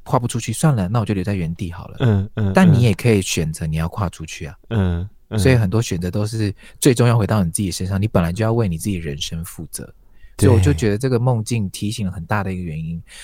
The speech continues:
Speaker 1: 然后也可能是因为去年我做了一个很重要的决定吧。
Speaker 2: 嗯。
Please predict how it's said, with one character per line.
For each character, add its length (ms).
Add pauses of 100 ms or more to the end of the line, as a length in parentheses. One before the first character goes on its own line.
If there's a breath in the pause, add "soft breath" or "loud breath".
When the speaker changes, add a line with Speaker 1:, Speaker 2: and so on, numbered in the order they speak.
(160 loud breath)
Speaker 1:
然 160
后 200 (360 soft breath)
也 120
可 140
能 140
是 120
因 140
为 240
去 260
年 160
我 60
做 140
了 80
一 20
个 40
很 120
重 100
要 60
的 120
决 260
定 260
吧。 200
Speaker 2:
嗯。 280